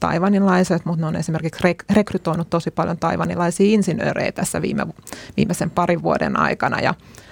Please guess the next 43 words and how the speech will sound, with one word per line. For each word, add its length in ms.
jos 160
mä 60
nyt 180
yhtään 280
niinku 160
katson, 300
mitä 180
Kiina 300
on 80
yleensä 280
historiassa 540
saanut 340
aikaan, 440
niin 120
kyllä 140
mä 120
epäilen, 400
että 220
kahden 280
vuoden 320
päästä 340
niin 120
sielläkin 420
ollaan 240
jo 100
aika 260
merkittävällä 720
tasolla 400
tässä 260
osaamisessa, 760
että 160
vaikka 160
se 80
nyt 160
ei 60
ihan 240
yön 180
yli 260
tulekaan, 420
niin 140
tosi 220
paljon 320
niinku 340